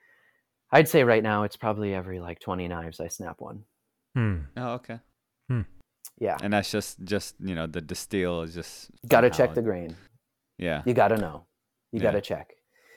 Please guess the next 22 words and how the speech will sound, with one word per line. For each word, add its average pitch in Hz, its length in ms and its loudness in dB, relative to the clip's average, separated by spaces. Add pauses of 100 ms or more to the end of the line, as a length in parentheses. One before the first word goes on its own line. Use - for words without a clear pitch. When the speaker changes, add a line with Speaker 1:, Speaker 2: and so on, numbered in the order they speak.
(140)
Speaker 1:
Batch 131 260 6
Speaker 3:
Right. - 60 -12
Speaker 1:
to 131 80 0
batch, 107 640 2
I'll 113 180 2
always 110 320 4
snap 110 280 -4
a 120 40 -2
knife. 113 520 -6 (160)
Um, 98 240 -4
Speaker 3:
Right. 90 320 -4 (100)
Speaker 1:
I 151 80 2
mean, 156 420 2
uh, 107 200 -8
not 113 220 -4
batch 117 260 0
of 98 100 -6
tools 110 400 -2
to - 120 -8
batch 95 260 -2
of 85 100 -10
tools. 107 520 -4